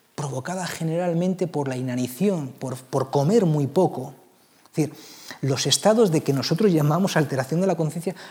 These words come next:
los pueden provocar montones de cosas. Mucha gente lo relaciona con las drogas.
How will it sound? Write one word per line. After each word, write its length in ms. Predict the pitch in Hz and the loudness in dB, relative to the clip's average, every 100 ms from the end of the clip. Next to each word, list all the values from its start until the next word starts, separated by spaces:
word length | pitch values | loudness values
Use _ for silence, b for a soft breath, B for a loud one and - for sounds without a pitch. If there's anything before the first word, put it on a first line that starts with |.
| - | -6
los 180 | 135 - | -6 0
pueden 320 | 202 220 208 | 4 4 4
provocar 600 | 175 151 170 190 - - | 2 2 2 -2 -4 -4
montones 840 | 156 151 151 151 143 196 233 208 147 | 2 4 4 4 4 4 6 4 2
de 120 | 139 | 2
cosas. 480 | 190 - 113 120 - | 2 0 -4 -12 -10
Mucha 240 | 135 156 | -6 -4
gente 320 | 143 165 175 170 | 0 0 2 4
lo 140 | 160 | 4
relaciona 420 | 139 131 156 156 | 2 -2 -2 -2
con 120 | 143 | 0
las 140 | 139 131 | 0 4
drogas. 380 | 202 151 117 | 6 6 2